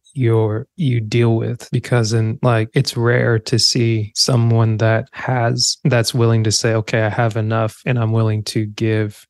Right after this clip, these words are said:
And also even, like, as we say, rich and poor, like, even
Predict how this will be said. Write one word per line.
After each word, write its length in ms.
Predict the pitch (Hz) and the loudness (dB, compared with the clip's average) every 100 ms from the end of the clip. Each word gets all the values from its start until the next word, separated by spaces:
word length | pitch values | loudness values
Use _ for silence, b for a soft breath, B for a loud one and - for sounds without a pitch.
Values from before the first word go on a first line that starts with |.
| - | -4
And 140 | 123 117 | 0 2
also 360 | 113 - 117 | 2 2 0
even, 360 | 113 110 113 113 | 0 0 0 -2
like, 300 | 123 113 - | -2 -4 -2
as 140 | 120 107 | -2 0
we 80 | 117 | 0
say, 400 | - 113 113 113 | 0 -2 -2 -4
rich 320 | - 120 113 - | 0 0 0 0
and 180 | 113 | -2
poor, 380 | - 120 117 110 107 | 0 0 2 0 -2
like, 260 | 113 107 | -2 -2
even 400 | 127 120 117 107 | -2 0 0 -2